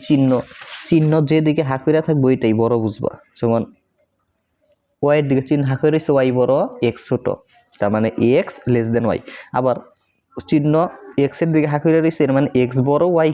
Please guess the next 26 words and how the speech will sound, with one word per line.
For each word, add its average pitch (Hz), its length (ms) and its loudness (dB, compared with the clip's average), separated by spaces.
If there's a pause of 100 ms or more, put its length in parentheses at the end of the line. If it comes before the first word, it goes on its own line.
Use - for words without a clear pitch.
(140)
বোঝাচ্ছে 135 400 -2
ছোট, - 200 -4 (220)
মানে 117 160 0 (180)
এক্স 156 160 -2
greater 123 380 0
than 117 120 0
ওয়াই। 92 140 -2 (2000)
তার 123 120 -2
মানে 147 200 0 (680)
উপাদানের 165 520 0
উপর 165 220 -2
কিউব 165 340 2 (120)
করলে 175 300 2 (240)
পঁচিশের 190 480 -2
থেকে 143 140 2
কি 170 120 2
হবে? 135 260 0 (260)
বড় 147 180 2
হবে। 147 260 0 (380)
আবার 117 280 0 (720)
উপাদানের 156 480 0
উপর 151 240 0
পাওয়ার 139 360 0
ফোর - 280 -2 (120)
দিলে 147 180 4
যেন 147 200 0